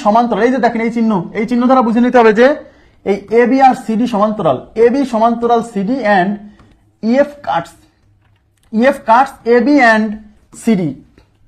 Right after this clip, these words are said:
এই যে ই এফ, এই ই এফ টা দেওয়া নাই, একটু দিয়ে নিবেন, হ্যাঁ, ই এফ, এটা হচ্ছে ই এফ। ই এফ cuts এ বি and সি ডি। কাটস করা, কাট করা মানে ছেদ করা, কাট করা মানে ছেদ করা, হ্যাঁ। তার মানে এ বি আর সি ডি সমান্তরাল এবং ই এফ কি করছে,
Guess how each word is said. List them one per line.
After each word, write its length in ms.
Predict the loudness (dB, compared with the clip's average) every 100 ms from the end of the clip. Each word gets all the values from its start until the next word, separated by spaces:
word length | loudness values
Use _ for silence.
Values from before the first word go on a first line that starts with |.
| _ _ -2
এই 60 | 0
যে 60 | 4
ই 40 | 4
এফ, 80 | 2 -4 -4
এই 60 | 0
ই 20 | 0
এফ 80 | 0
টা 40 | 0
দেওয়া 140 | 2 2
নাই, 60 | 0
একটু 100 | -4 -2
দিয়ে 100 | 0
নিবেন, 160 | 0 0
হ্যাঁ, 140 | -2 -4 -12 -20 -20 -18 -20 -18 -20 -20 _ -6
ই 40 | -2 0
এফ, 80 | -2 -6 _ -16
এটা 100 | -14
হচ্ছে 140 | -10 -6 -6
ই 40 | -4 -8
এফ। 100 | -10 _ _ _ _ _ _ _ -4
ই 20 | 0
এফ 80 | 0 -2 0
cuts 300 | 2 2 -2 -20 -8 -2
এ 20 | 0
বি 80 | 0 2 2
and 120 | 0 -10 _ -4
সি 100 | -2
ডি। 80 | -2 -2 0
কাটস 200 | 0 0
করা, 120 | -4 0
কাট 120 | -2 0
করা 120 | -2 2
মানে 100 | 0 2
ছেদ 160 | -2 -2
করা, 140 | -4 -4 -4
কাট 120 | -4 0
করা 120 | -2
মানে 100 | 0 -2
ছেদ 140 | -4 -2
করা, 120 | -4 -4
হ্যাঁ। 120 | -4 -6 -10 _ _ _ _
তার 80 | -2
মানে 100 | -2 -4 -2 0
এ 20 | 2
বি 60 | 0 -2
আর 60 | -2
সি 60 | -2
ডি 60 | -2
সমান্তরাল 400 | -2 -4 -2 -2 0
এবং 120 | 0 -2 -6 -2
ই 40 | 0 0
এফ 60 | -2
কি 60 | -6 -6
করছে, 240 | -6 -2